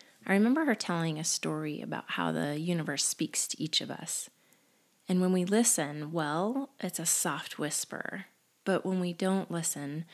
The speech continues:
it's like a sack of bricks over our head. I believe this story is stuck with me because I've been guilty of not listening to these messages, and I've found myself buried under a pile of bricks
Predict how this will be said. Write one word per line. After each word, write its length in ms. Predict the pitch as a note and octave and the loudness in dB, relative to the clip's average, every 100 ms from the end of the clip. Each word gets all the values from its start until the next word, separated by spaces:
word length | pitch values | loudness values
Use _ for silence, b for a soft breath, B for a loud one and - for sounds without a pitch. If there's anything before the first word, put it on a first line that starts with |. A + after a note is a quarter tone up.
| B B B | B B B
it's 180 | F3+ - | -6 -4
like 160 | F#3+ F3+ | -4 -2
a 80 | |
sack 380 | F3 - E3 - | 0 2 0 0
of 160 | E3 - | -2 0
bricks 340 | C3+ C#3 - | -2 -2 -4
over 220 | C3+ C#3 | -6 -4
our 180 | - - | -6 -6
head. 460 | D3 C#3+ - - E3+ _ _ _ _ _ _ _ _ _ - _ - _ _ _ _ _ _ _ _ _ _ _ - B B B | -4 -4 -6 -8 -12 _ _ _ _ _ _ _ _ _ -20 _ -20 _ _ _ _ _ _ _ _ _ _ _ -18 B B B
I 80 | F4 | -4
believe 400 | G4 F4 A#3+ E3+ | 2 6 6 4
this 180 | E3 D#3+ | 2 2
story 520 | - - E3 C#3 A#2 | 0 -2 0 0 0
is 100 | C#3+ | -2
stuck 380 | - - C3 - | -2 -2 -6 -8
with 160 | C#3 | -10
me 160 | C3+ C3 | -8 -8
because 580 | - - - F3 E3 - | -10 -10 -6 -4 -2 -4
I've 240 | E3+ G#3 | -4 -4
been 220 | G#3+ A3 E3+ | 0 0 2
guilty 460 | C3 D3 - C#3+ | -4 -6 -8 -8
of 120 | C#3 | -8
not 300 | E3+ D3 C3+ | -6 -6 -6
listening 680 | - B2 - C3 C#3 F3+ G3+ - _ | -6 -4 -4 -4 -6 -4 -4 -6 _
to 120 | - | -6
these 280 | F#3 F3 E3+ | -2 -2 -2
messages, 640 | D#3+ - G#3+ B3 C4 - - b b b b b b | -4 -4 -4 -2 -2 -4 -12 b b b b b b
and 180 | A3 A3+ | 2 4
I've 140 | A#3+ | 2
found 260 | A3+ G3 F#3 | 0 0 0
myself 420 | E3 - D#3+ E3 | 0 -2 -4 -4
buried 340 | D#3 D3+ D3+ D#3 | -4 -2 -2 -2
under 240 | D3+ D3+ | -4 -6
a 60 | D3 | -8
pile 340 | - D#3 D#3 | -8 -6 -4
of 140 | D#3+ | -4
bricks 480 | C#3 C#3 E3 - - | -6 -6 -6 -8 -8